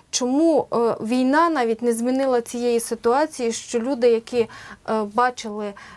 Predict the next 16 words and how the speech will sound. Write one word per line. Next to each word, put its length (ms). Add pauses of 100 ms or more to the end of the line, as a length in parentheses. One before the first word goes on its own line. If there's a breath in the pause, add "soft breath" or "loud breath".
(140)
як 520
розвивається 640
ситуація 540
в 40
Сукр-, 400
в 220
Україні, 480
прийшли 380
на 140
вибори 340
і 40
проголосували 800
за 100
тих 220
самих 380
політиків, 580